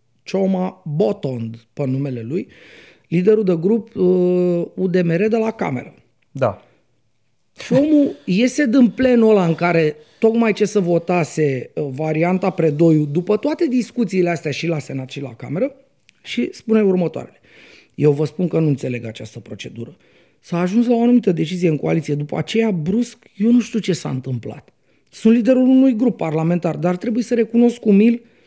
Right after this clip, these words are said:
Speaker 1: că nu înțeleg ce s-a întâmplat ieri în Comisia Juridică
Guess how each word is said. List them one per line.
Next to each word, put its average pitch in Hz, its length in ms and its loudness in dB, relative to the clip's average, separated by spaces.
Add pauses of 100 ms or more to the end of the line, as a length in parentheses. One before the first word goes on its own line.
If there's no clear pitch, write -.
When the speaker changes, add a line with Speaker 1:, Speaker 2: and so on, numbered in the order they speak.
(280)
Speaker 1:
că - 120 0
nu 240 100 6
înțeleg 247 340 2
ce 247 120 -4
s-a 233 140 0
întâmplat 233 440 0
ieri 240 140 2
în 180 80 2
Comisia 175 400 -2
Juridică 190 680 -2